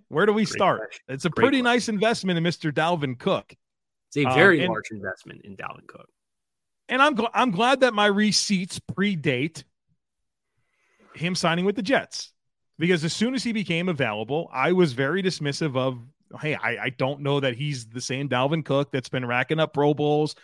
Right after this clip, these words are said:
Speaker 1: and racking up one thousand yard seasons." He was kind of very ordinary last year, and I would say maybe even below average in terms of what we've expected from Dalvin Cook in the past. His E P A per rush, very low. His rushing yards over expectation,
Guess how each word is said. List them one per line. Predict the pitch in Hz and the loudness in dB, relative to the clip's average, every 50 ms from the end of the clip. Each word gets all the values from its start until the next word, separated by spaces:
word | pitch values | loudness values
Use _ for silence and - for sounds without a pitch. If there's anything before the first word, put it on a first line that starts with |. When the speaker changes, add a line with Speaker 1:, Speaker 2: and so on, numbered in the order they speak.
| _ _ _ _ _ - | _ _ _ _ _ -10
Speaker 1:
and | 107 107 | -6 -2
racking | 110 117 127 - 165 160 | 0 0 0 2 2 0
up | 156 - | 2 2
one | 165 165 | 2 2
thousand | 151 156 147 151 151 135 147 156 | 4 4 4 4 2 0 -2 -2
yard | 156 156 160 147 | 0 -2 -2 -2
seasons." | - - 123 117 117 - 123 135 160 - _ _ _ _ _ _ _ | -4 -6 -6 -6 -6 -8 -8 -10 -10 -12 _ _ _ _ _ _ _
He | _ - 180 220 240 | _ 4 6 6 6
was | 269 277 - | 4 2 2
kind | - 170 165 175 185 | 2 0 0 2 2
of | 202 190 156 135 - _ | 2 2 0 -4 -10 _
very | - 123 - 135 127 131 185 233 226 - | -14 -4 0 0 2 4 2 2 0 2
ordinary | 202 220 294 330 294 208 151 127 110 107 104 | 2 2 4 4 0 -2 -2 -2 -2 -4 -6
last | 101 107 101 101 - - - | -8 -8 -8 -10 -10 -8 -6
year, | 123 120 | -4 -4
and | 127 123 | -2 0
I | 127 151 | 0 2
would | 170 180 160 | 2 0 0
say | - - 170 170 170 | 0 0 0 0 2
maybe | 151 147 165 180 180 180 | 2 0 0 0 0 2
even | 185 190 175 180 156 | 2 2 2 2 2
below | 160 165 165 170 175 170 156 | 2 2 2 2 2 2 2
average | 151 160 165 156 175 196 190 165 151 | 2 2 2 2 0 0 0 0 -2
in | 165 170 165 | -2 -2 -2
terms | - 180 175 175 185 165 147 | -2 -2 -2 -2 -2 0 0
of | 175 170 160 151 135 _ _ _ _ _ _ _ _ | 0 0 0 -2 -6 _ _ _ _ _ _ _ _
what | 131 151 156 | 0 0 2
we've | 165 180 170 | 2 0 0
expected | 151 165 - - - - 175 185 - - 165 - | 0 0 -2 -4 2 2 2 2 4 2 2 4
from | - 151 143 | 2 0 2
Dalvin | 139 135 139 143 147 156 143 | 2 2 2 0 0 -4 -2
Cook | - 160 160 - | -2 -2 0 0
in | 180 | -2
the | 180 185 | -4 -4
past. | - - 180 185 151 117 - - | -2 -2 -2 -2 -2 -2 -4 -8
His | 135 113 107 | -10 -8 -6
E | 127 127 | -8 -8
P | 123 - _ - | -8 -10 _ -10
A | 139 135 | -10 -8
per | - - 156 | -2 0 0
rush, | 147 151 185 175 147 - - - | 4 6 6 6 6 4 -2 -8
very | 117 117 117 127 147 151 | -4 -4 -2 0 0 0
low. | 147 151 190 180 151 127 113 | 2 4 4 4 4 4 2
His | 110 120 117 104 | -2 -4 -6 -4
rushing | 113 131 139 - - 143 139 | -4 -4 -4 -4 -4 -4 -2
yards | 139 143 143 127 | 0 0 2 2
over | 143 143 135 151 156 | 0 2 4 4 4
expectation, | 156 156 - - - 170 160 _ - 190 208 196 - - 151 123 | 4 4 0 -2 -2 -2 -2 _ -2 0 0 0 -2 -4 -6 -6